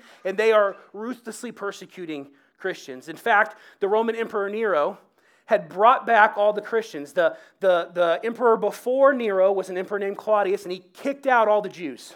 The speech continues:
And then he dies, and Nero, the new emperor, takes control, and he brings back, he says, "Come back, Jews." And these Jews that are coming back are Jewish Christians. And he brings them back into Rome just so he can persecute them.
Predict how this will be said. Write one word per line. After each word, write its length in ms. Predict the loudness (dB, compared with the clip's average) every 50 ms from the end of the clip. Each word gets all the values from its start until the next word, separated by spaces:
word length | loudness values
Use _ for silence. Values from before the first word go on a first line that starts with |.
| -20 _ _ _ _ _ _ _ _ _ _ _ _ _ _ _ _ _ -10
And 100 | -4 -2
then 220 | -2 -2 -2 -6 -10 _
he 140 | -8 -8 0
dies, 440 | 2 4 4 6 4 4 2 0 -4
and 180 | -8 -8 -8
Nero, 540 | -8 -4 -2 0 0 2 2 2 0 -2 -6 -14 _ -14
the 80 | -12
new 160 | -10 -10 -8
emperor, 280 | -8 -8 -8 -8 -10 -8
takes 260 | -8 -8 -8 -8 -10
control, 420 | -14 -18 -14 -8 -6 -4 -4 -4 -6
and 100 | -8 -12
he 80 | -14 -14
brings 380 | -12 -10 -10 -8 -8 -8 -6 -2
back, 240 | 0 0 0 0
he 60 | -4 -10
says, 160 | -18 -20 -16
"Come 200 | -14 -14 -10 -6
back, 280 | -4 -4 -4 -4 -8
Jews." 380 | -12 -12 -12 -12 -12 -14 -20 _ _ _ _ _ _ _ _ _ _ _
And 100 | -14 -12
these 160 | -12 -12 -14 -14
Jews 240 | -12 -12 -10 -8
that 100 | -6 -8
are 60 | -8 -8
coming 220 | -8 -12 -10 -8
back 200 | -8 -8 -8 -8
are 100 | -10 -12
Jewish 320 | -12 -12 -14 -14 -14 -14
Christians. 580 | -14 -16 -16 -16 -16 -20 -20 -20 -20 -20 _ _ _ _ _ _ _ _ _ _ _ _ _ _ _
And 100 | -14 -12
he 80 | -12 -12
brings 400 | -12 -10 -8 -8 -8 -8 -6 -6
them 140 | -8 -6 -2
back 260 | 0 0 0 0 -2
into 140 | -8 -14 -12
Rome 320 | -12 -10 -10 -12 -12 -16
just 320 | -14 -10 -10 -10 -10 -10
so 100 | -12 -14
he 100 | -14 -14
can 120 | -16 -18 -16
persecute 480 | -16 -16 -16 -16 -20 _ -20 -20 -20
them. 180 | -20 -20 -20